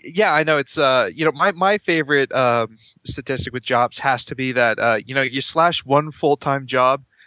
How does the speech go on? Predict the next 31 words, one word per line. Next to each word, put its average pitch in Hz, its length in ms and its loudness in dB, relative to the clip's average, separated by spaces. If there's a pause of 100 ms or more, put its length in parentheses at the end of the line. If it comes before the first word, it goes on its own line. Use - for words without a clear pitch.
(160)
down 156 180 2
into 131 300 -10
two 247 240 -4
part-time 127 500 0
jobs, 113 320 2
and 117 80 -12
you've 110 160 -10
basically, 131 440 0
you 120 100 -6
know, 127 140 0
doubled 175 400 0
the 180 100 -4
number 175 320 0
of 143 100 -2
job 196 320 -2
creation 214 440 -2
in 139 100 -10
America, 156 460 0 (760)
y-, 156 160 -2
despite 151 380 0
everyone 131 320 2
else. 123 300 2
Yeah, 50 220 -6
I 87 260 2
mean, 151 180 0
it's, - 260 -2
I 147 120 0
think 151 140 0
it's 135 120 -4
so 127 200 2
obvious, 113 680 -2